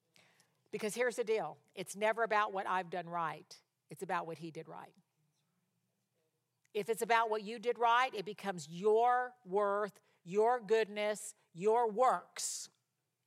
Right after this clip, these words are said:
Your works will never earn you right standing with God. I don't care how good you are. I was sharing the testimony, and I, I, most of you have heard it many times.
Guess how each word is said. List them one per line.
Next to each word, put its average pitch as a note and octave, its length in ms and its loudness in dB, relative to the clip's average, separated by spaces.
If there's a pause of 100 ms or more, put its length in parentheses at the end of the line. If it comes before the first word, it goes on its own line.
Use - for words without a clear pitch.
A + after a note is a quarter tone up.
(760)
Your A3+ 280 0
works A#3 600 2
will G3 160 -4
never A3 460 -2
earn G3 220 -6
you E3+ 140 -10
right F3 240 -4
standing F3 340 -8
with F3+ 140 -12
God. E3 260 -2
I E3+ 100 -4
don't F3 160 -10
care E3 140 -8
how E3 120 -2
good E3 200 -8
you F#3 160 -6
are. D3 180 -4 (1600)
I F#3 140 2
was G3 140 -2
sharing A3 500 2 (400)
the F#3+ 80 -6
testimony, F#3+ 800 -4
and F#3 100 -6
I, F3+ 380 0
I, - 140 -16 (180)
most F#3+ 260 -4
of F#3+ 80 -10
you G#3 80 -4
have F3 80 -10
heard G#3 160 -2
it G3+ 60 -10
many F#3+ 260 -6
times. F#3 580 -6